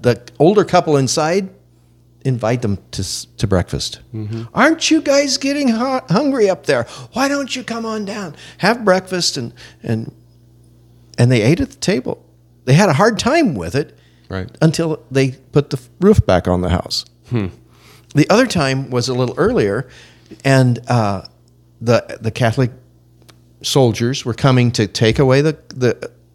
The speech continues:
Speaker 1: an elderly couple, and, uh, they decided, "Well, you guys probably are hungry. Why don't we
Speaker 2: Right.
Speaker 1: have some breakfast here?" You know,
Speaker 2: Mm-hmm.
Speaker 1: and they, they fed 'em breakfast. And so the guys that came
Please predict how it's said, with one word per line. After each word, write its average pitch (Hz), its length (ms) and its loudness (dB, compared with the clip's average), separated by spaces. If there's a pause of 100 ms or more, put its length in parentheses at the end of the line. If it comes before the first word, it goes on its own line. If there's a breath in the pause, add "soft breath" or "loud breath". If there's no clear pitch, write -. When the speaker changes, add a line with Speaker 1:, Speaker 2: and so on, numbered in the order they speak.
(120)
Speaker 1:
an 123 180 2
elderly 156 400 4
couple, 98 520 -4 (640 soft breath)
and, 117 420 2
uh, 104 460 0 (280)
they 113 200 -2
decided, 101 600 -2
"Well, 120 500 -4 (180)
you 175 120 -6
guys 127 300 -4
probably 90 380 -4
are 85 120 -6
hungry. 101 600 -6
Why 113 180 -2
don't 110 80 -2
we 107 80 -2
Speaker 2:
Right. 104 100 0
Speaker 1:
have 95 200 -2
some 104 260 -6
breakfast 92 460 -8
here?" 85 180 -10
You 92 140 -12
know, 85 220 -16 (320 loud breath)
Speaker 2:
Mm-hmm. 120 200 -4
Speaker 1:
and 110 80 2
they, 110 180 2
they 104 280 -6
fed 101 240 -4
'em 95 100 -6
breakfast. - 600 -8 (560 loud breath)
And 107 240 -4 (180)
so - 180 2
the 113 100 0
guys 147 300 2 (140)
that 92 160 -10
came 131 460 2